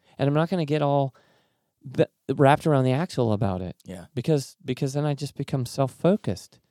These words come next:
Speaker 1: It's like, "Lord, I mean, I don't,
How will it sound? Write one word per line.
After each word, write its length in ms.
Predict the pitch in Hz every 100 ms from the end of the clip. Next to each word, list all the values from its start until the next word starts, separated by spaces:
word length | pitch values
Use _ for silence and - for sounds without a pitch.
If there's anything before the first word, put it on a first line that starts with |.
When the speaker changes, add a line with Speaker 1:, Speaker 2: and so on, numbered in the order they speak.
| _ _ _ -
Speaker 1:
It's 180 | 139
like, 220 | 165 147 - - _ _ _ _ _
"Lord, 340 | - 151 160 - -
I 140 | 131
mean, 240 | 135 139
I 160 | - 131
don't, 200 | 185